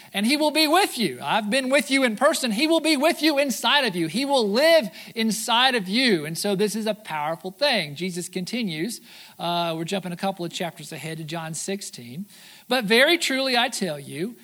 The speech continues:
it is for your good that I'm going away." That, that had to sound crazy to the disciples. How can this be for our good? You're the Son of God. You're God himself. You are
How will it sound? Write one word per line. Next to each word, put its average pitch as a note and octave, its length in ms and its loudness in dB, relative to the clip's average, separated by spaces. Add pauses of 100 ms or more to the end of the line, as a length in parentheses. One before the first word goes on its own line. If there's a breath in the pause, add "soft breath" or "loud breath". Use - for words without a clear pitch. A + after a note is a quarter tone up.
(360 loud breath)
it C#4+ 200 0
is C#4+ 180 2
for C4+ 320 0
your B3+ 300 -2
good G3+ 640 -2 (480 soft breath)
that G#3 120 -2
I'm G#3 180 0
going F#3+ 320 -2
away." F#3+ 340 -6
That, F#3 240 -14
that D4 160 4
had C#4+ 200 0
to B3+ 60 -4
sound B3 300 -2
crazy B3+ 360 -2
to A#3 100 -2
the G#3 60 -2
disciples. F3 440 -6
How C#4 160 -2
can E4 160 -6
this D#4 160 -4
be D4 180 -6
for C4 160 -6
our A3+ 160 -2
good? B3 280 -2
You're D4 180 -2
the E4+ 80 0
Son C#4+ 240 -4
of C4 80 -6
God. C#4 300 0
You're D#4+ 160 0
God C4+ 260 0
himself. B3+ 460 -4
You C#4+ 180 -2
are A3 160 0